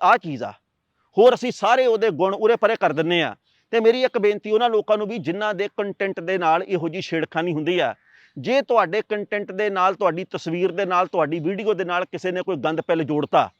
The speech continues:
ਤੇ ਤੁਸੀਂ ਹੌਸਲਾ ਵੀ ਨਾ ਹਾਰਿਓ। ਇਹ ਤਾਂ ਮੂਰਖ ਲੋਕ ਆ, ਇਹਨਾਂ ਕਰਕੇ ਮਰਨਾ ਥੋੜ੍ਹੀ ਆ। ਇਹ ਤਾਂ ਵਿਹਲੜ ਲੋਕ ਆ, ਇਹਨਾਂ ਦੇ ਕਰਕੇ ਆਪਾਂ ਜ਼ਿੰਦਗੀ ਨੂੰ ਹਾਰਨਾ ਨਹੀਂ, ਇੰਨਾ ਹੌਸਲਾ ਨਹੀਂ ਢਾਉਣਾ। ਇਹਨਾਂ ਵਿਹਲੜ ਲੋਕਾਂ ਨੇ ਕੋਈ ਨਾ ਕੋਈ ਨਵੀਂ ਗੱਲ ਕਰਨੀ, ਕਰਨੀ ਆ।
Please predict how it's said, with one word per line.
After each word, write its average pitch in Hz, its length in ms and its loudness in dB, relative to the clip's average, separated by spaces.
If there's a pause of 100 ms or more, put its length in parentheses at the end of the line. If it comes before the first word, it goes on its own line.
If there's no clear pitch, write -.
(480)
ਤੇ 226 100 2
ਤੁਸੀਂ 214 280 -2
ਹੌਸਲਾ 180 380 2
ਵੀ 208 100 -4
ਨਾ 220 140 0
ਹਾਰਿਓ। 185 300 2
ਇਹ 220 40 0
ਤਾਂ 233 140 0
ਮੂਰਖ 202 340 -4
ਲੋਕ 202 260 2
ਆ, - 20 2
ਇਹਨਾਂ 208 200 -4
ਕਰਕੇ 180 260 -4
ਮਰਨਾ 151 300 -2
ਥੋੜ੍ਹੀ 165 300 -2
ਆ। - 100 -6 (600)
ਇਹ 196 100 2
ਤਾਂ 220 140 6
ਵਿਹਲੜ 233 300 2
ਲੋਕ 202 260 -2
ਆ, 185 80 2
ਇਹਨਾਂ 202 260 -2
ਦੇ 220 140 -4
ਕਰਕੇ 190 240 -2
ਆਪਾਂ 175 380 0
ਜ਼ਿੰਦਗੀ 165 420 -4
ਨੂੰ 175 240 -6
ਹਾਰਨਾ 131 340 2
ਨਹੀਂ, 196 240 0 (640)
ਇੰਨਾ 254 240 2
ਹੌਸਲਾ 196 400 0
ਨਹੀਂ 226 220 -4
ਢਾਉਣਾ। 175 280 2
ਇਹਨਾਂ 214 300 -2
ਵਿਹਲੜ 196 300 -2
ਲੋਕਾਂ 180 320 -4
ਨੇ 214 100 -4
ਕੋਈ 190 220 -4
ਨਾ 196 120 -2
ਕੋਈ 202 160 -2
ਨਵੀਂ 185 300 0
ਗੱਲ 180 180 2
ਕਰਨੀ, 160 300 0
ਕਰਨੀ 151 320 0
ਆ। - 100 -10